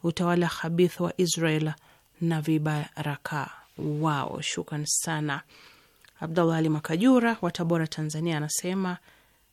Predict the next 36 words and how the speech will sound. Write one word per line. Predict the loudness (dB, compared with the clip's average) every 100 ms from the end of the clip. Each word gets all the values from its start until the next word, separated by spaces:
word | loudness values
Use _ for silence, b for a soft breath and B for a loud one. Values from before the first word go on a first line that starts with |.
| -12
"Asante." | -10 -2 0 0 -2 -2
Shukran | -2 -2 -2 -4
nawe | -4 -8
pia. | -8 -6 -6 -10 -16 _ _ -20 -20 -20 _ _ -20 -20 b b b b b -2
Na | 2
sasa | 6 6 6
ni | 2
habari | 0 -2 0 -2 -2
za | -4
dunia | -2 -2 -2 -6
kwa | -10
ufupi. | -8 -6 -6 -4 -6 -8 B B B B
Rais | 4 6 6
wa | 6
Jamhuri | 6 4 4 2 2 4 2
ya |
Kiislamu | 2 0 0 2 2
Irani | 2 2 2 0 B B B -4
amesema | 0 4 4 4
njia | 4 2
pekee | 0 0 -2
ya |
kudumu | 0 0 2 0
kwa | 0 -2
ajili | 2 2
ya | 0
kuwafanya | -4 -2 0 0
mataifa | -2 -4 -2
ya | -2
dunia | 0 0 0
ya |
kurubiane | -4 -6 -2 0 0 0
zaidi | 0 0 0 -2 B B B -2
ni | 0
kujiimarisha | 2 4 6 6 6 6 6 4 0
kielimu | -4 -2 0 2 4 6 8 8 6